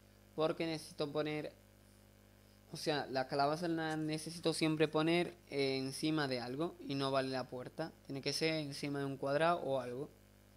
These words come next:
así que no puedo. En fin, ahí es donde ya me quedo el vídeo y no veis el huerto,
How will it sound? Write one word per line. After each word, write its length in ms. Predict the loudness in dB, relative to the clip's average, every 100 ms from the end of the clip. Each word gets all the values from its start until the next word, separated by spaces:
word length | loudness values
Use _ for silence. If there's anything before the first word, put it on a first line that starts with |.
| -10
así 260 | -8 -6
que 240 | -2 -2 -4 -8 -20 -20 -20 -20 -20 -20 -20 -14 -2
no 220 | -2 0
puedo. 260 | -4 -6 -10 -16 -20 -20 -20 -20 -8
En 180 | 0 2
fin, 240 | 4 2 2
ahí 220 | 2 2
es 80 | 2
donde 300 | 2 0 0
ya 140 | 0
me 140 | 0 0
quedo 260 | 2 2
el 80 | 4
vídeo 420 | 4 4 4 4
y 240 | 2 2 0
no 220 | 0 2
veis 200 | 0 -2
el 100 | -8
huerto, 460 | -6 -8 -6 -6